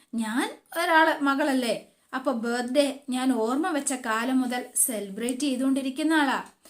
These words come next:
ഒരു ഉത്സവം പോലെയാ ഇവിടെ ഞങ്ങൾ ആഘോഷിച്ചുകൊണ്ടിരുന്നത്.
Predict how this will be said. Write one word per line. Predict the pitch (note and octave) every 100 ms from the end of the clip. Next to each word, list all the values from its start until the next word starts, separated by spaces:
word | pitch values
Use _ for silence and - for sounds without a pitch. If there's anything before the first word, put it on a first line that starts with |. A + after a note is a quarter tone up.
| - _ _
ഒരു | E4 F4+
ഉത്സവം | E4+ D4 - A4 G#4+ D4+
പോലെയാ | C#4+ C#4 B3
ഇവിടെ | - B3 B3
ഞങ്ങൾ | A#3+ A#3
ആഘോഷിച്ചുകൊണ്ടിരുന്നത്. | G#3+ A3+ B3+ B3+ C4 D4+ C#4 B3+ A3+ A3 A3